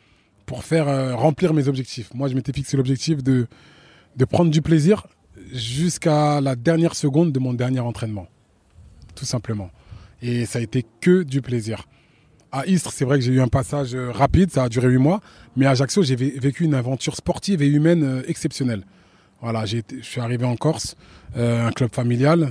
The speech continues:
avec peu de moyens, mais, euh, avec des gens, euh, très volontaires,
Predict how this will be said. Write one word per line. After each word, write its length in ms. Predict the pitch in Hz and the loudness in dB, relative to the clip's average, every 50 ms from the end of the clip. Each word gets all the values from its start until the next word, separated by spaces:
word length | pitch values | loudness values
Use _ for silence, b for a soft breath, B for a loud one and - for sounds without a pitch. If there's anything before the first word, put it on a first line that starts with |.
| 110 117 | -4 -8
avec 240 | 120 117 117 110 - | -6 -6 -6 -4 0
peu 120 | - 156 | 0 2
de 80 | 143 143 | 4 4
moyens, 400 | 143 135 131 131 135 143 165 165 - B B B B B B B B - | 4 4 4 4 4 4 2 0 -4 B B B B B B B B -8
mais, 280 | 107 113 117 123 123 120 | -4 -2 -2 -2 -2 -2
euh, 400 | 120 120 117 117 117 113 113 117 | -2 -4 -4 -4 -4 -6 -6 -6
avec 220 | 117 107 117 110 107 | -6 -6 -6 -6 -4
des 140 | 120 123 | -4 -2
gens, 320 | 110 120 135 135 131 127 120 | 0 0 0 0 0 0 -2
euh, 100 | 117 117 | -4 -6
très 240 | - - - 143 127 | -4 -2 -2 -2 0
volontaires, 580 | 123 131 127 123 117 - 139 143 156 147 - | 0 0 0 0 0 0 2 2 0 -2 -6